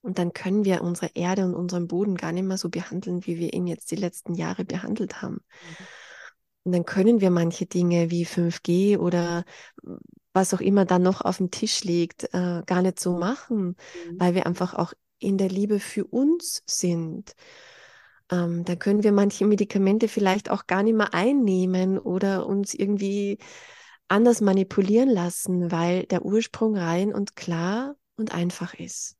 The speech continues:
Speaker 2: Ja, schön. Ähm, ja, ich bin ganz berührt. Ich, äh,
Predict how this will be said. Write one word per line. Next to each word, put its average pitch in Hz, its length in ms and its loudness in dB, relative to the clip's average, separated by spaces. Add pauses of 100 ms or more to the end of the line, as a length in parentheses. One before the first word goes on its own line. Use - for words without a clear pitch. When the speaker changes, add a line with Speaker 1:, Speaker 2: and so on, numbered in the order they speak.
(160)
Speaker 2:
Ja, 165 240 -6 (1160)
schön. 147 580 -6 (800)
Ähm, 185 600 0 (500)
ja, 175 140 4
ich 180 100 -4
bin 196 140 4
ganz 226 280 6
berührt. 185 460 2
Ich, - 240 -8
äh, 170 320 0